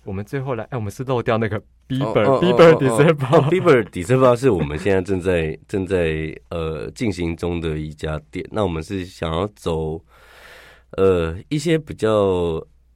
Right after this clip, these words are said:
Speaker 2: 呃，比较高级一点的呈现的甜点方式，像，
Speaker 1: 高级。
Speaker 2: 嗯，
Speaker 1: 嗯。
Speaker 2: 就是我们想要走比较，呃，酒，就一般甜点都会加酒进去，是为了增香这样子。
Speaker 1: 对。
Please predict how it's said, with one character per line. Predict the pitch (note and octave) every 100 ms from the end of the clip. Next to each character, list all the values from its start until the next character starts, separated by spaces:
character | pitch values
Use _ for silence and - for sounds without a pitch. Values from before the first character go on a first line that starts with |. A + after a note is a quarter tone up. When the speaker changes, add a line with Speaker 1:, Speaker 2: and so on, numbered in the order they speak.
| _ _ _ _ _
Speaker 2:
呃， | A2 G#2+ G2 F#2 F2+ E2 _ _ _
比 | -
较 | G2 B2 -
高 | A#2+ A#2
级 | - E2 D#2+
一 | F#2+
点 | E2+ D#2+ D#2+
的 | D#2+
呈 | - D#2+ D2+
现 | E2+ F#2+ D#2
的 | D2+
甜 | - D2+
点 | D2+ -
方 | D#2 D2+
式， | D2+ - -
像， | - B2
Speaker 1:
高 | A2 A#2
级。 | A2+ C#2+ A2+
Speaker 2:
嗯， | G2 E2+
Speaker 1:
嗯。 | D2+
Speaker 2:
就 | A#2+
是 | B2
我 | F#2
们 | F2+ G2+
想 | E2 E2+
要 | F#2
走 | - D2+
比 | D2+
较， | D2 E2+ D#2+ D#2 -
呃， | E2+ D#2+ D#2 D2+ D#2 -
酒， | G2+ D#2+ D#2 D2+ G2+ G2+ _ _ _ _ _ _ _
就 | -
一 | E3+ E3
般 | E3+
甜 | A#2+
点 | E2+ D#2+
都 | F#2+
会 | G2+
加 | G2+ F#2+
酒 | - - -
进 | - E2
去， | - - -
是 | - G#2
为 | F#2
了 | E2
增 | - D#2 D#2
香 | - D2+ D2+
这 | D#2
样 | D#2+ -
子。 | _
Speaker 1:
对。 | F#2